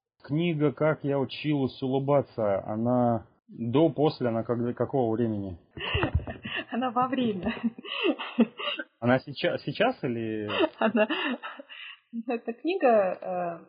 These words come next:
Speaker 2: она сложилась из текстов, которые я писала с две тысячи одиннадцатого по начало пятнадцатого года. То есть, э, она параллельно вот тем проектам, которые я сейчас рассказывала,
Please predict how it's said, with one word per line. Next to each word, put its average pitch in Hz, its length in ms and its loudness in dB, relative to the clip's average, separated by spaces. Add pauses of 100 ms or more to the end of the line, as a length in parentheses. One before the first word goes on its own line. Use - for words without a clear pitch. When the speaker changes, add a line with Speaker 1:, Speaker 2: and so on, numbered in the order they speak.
Speaker 2:
она 240 320 2
сложилась 269 560 2
из 202 180 -8
текстов, 277 400 0
которые 208 440 0
я 190 120 2
писала 247 500 2
с 180 100 -10
две 196 100 -12
тысячи 208 320 -10
одиннадцатого 202 580 -4
по 233 200 -6
начало 208 440 -4
пятнадцатого 180 680 -8
года. 170 460 -8 (220)
То 190 80 -6
есть, - 360 -12
э, 165 60 -8
она 170 440 2
параллельно 208 1080 2
вот 170 220 -8
тем 185 220 0
проектам, 214 540 2
которые 185 640 -4 (200)
я 185 140 -8
сейчас 214 320 -6
рассказывала, 214 600 0